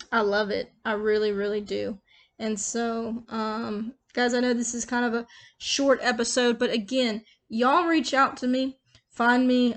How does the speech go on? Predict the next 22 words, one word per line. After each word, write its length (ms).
um, 760
on 500
my 200
socials. 680
Um, 360
I 200
will 400
link 300
everything 720
in 300
my 140
podcast, 840
uh, 460
notes 560
and 560
my 500
sports 520
podcast, 640
if 120
y'all 300
email 380
me, 220